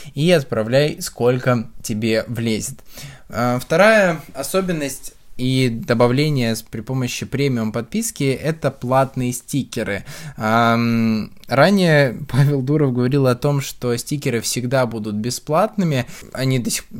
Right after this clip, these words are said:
пор бесплатные, да, но тут, э, было замечено, что все-таки при платной подписке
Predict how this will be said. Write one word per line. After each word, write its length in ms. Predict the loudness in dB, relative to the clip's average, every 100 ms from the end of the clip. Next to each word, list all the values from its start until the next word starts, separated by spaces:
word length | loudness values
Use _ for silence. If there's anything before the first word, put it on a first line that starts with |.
| -16 -6
пор 220 | -2 -2
бесплатные, 760 | -2 -6 2 4 4 0 -2 0
да, 280 | 2 2
но 560 | 2 2 4 6 6 4 0 -18 -14 -10 -4
тут, 420 | 2 4 4 0 0
э, 240 | 2 2
было 280 | 2 2 2
замечено, 640 | 2 2 0 -2 -2 0
что 180 | -2 -6
все-таки 380 | -6 -6 -6 -8
при 160 | -4 -4
платной 460 | 0 0 2 -2
подписке 920 | -6 -8 -4 -2 -2 -2 0 2 2